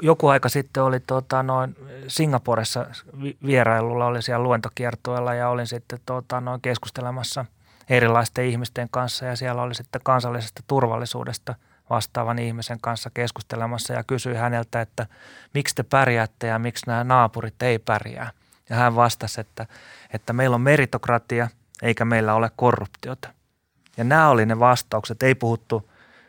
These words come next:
logistiikasta, ei puhuttu teknologioista, ei puhuttu yliopistoista, vaan mentiin aika syvälle siihen, että mitkä on ne arvot, joiden varassa sitten niinku yhteiskunta ehkä hänen mielestään voi toimia.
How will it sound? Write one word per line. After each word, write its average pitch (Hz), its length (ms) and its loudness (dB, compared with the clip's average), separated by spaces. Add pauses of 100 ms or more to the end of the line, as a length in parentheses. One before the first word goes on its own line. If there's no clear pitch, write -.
(400)
logistiikasta, 117 920 2
ei 120 80 6
puhuttu 117 360 0 (100)
teknologioista, 113 960 2
ei 113 80 4
puhuttu 117 380 -4
yliopistoista, 120 960 2 (420)
vaan 117 180 6
mentiin 127 340 4
aika 127 180 2
syvälle 139 420 2
siihen, 117 360 0
että - 180 -6
mitkä 117 360 0
on 113 160 4
ne 113 80 4
arvot, 113 460 4 (120)
joiden 110 260 0
varassa 107 360 4
sitten 107 400 -8
niinku 110 400 -8 (400)
yhteiskunta 110 640 -4
ehkä 110 260 -2
hänen 110 240 2
mielestään 110 500 -4
voi 113 160 2
toimia. 110 500 -2